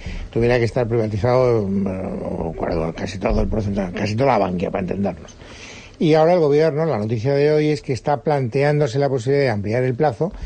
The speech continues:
con el objetivo, que no sé si es razonable o no, y eso es lo que pregunto, de obtener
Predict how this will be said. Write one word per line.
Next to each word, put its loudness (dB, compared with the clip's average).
con 0
el 4
objetivo, 2
que -6
no -2
sé 0
si -2
es 0
razonable 0
o 0
no, 2
y 2
eso 2
es 0
lo 0
que 0
pregunto, 2
de 2
obtener 0